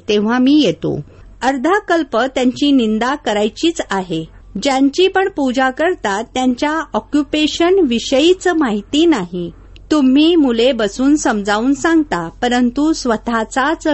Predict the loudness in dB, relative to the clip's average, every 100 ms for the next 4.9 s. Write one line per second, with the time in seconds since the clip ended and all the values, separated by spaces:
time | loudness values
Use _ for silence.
0 | -2 -2 -2 -2 -4 -4 -2 0 2 2
1 | 2 2 0 0 0 0 0 -4 -14 -20
2 | -6 -2 -2 -4 -4 -4 -2 -2 0 0
3 | -2 -4 -4 -2 2 2 4 2 2 2
4 | 0 0 0 -2 -2 -2 -2 -4